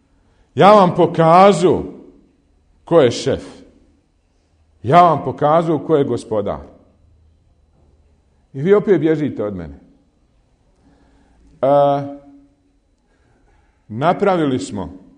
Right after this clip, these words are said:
islam strancom. Bacili smo Allaha Đelešanu za leđa.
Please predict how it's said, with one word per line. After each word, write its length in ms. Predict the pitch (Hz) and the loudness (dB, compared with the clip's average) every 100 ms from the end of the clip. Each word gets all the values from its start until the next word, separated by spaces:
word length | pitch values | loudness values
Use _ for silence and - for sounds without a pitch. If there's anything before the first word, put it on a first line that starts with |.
| _ _ _ _ _ _ _ _ _ _ | _ _ _ _ _ _ _ _ _ _
islam 680 | 135 147 147 151 139 139 - - _ _ _ | -8 -8 -8 -6 -6 -8 -14 -20 _ _ _
strancom. 640 | - - 98 92 87 92 76 _ _ _ _ _ _ _ _ _ _ _ _ _ _ _ _ | -18 -12 -10 -10 -12 -18 -20 _ _ _ _ _ _ _ _ _ _ _ _ _ _ _ _
Bacili 680 | - 101 135 160 175 175 160 | -16 -6 -2 -2 -4 -6 -8
smo 160 | 143 143 | -8 -8
Allaha 480 | 135 135 147 165 147 | -4 -2 -2 -2 -4
Đelešanu 720 | 123 113 107 104 101 98 82 80 80 _ _ _ | -8 -10 -10 -12 -12 -12 -14 -18 -20 _ _ _
za 240 | 98 113 117 | -10 -6 -4
leđa. 360 | 85 76 - | -6 -12 -18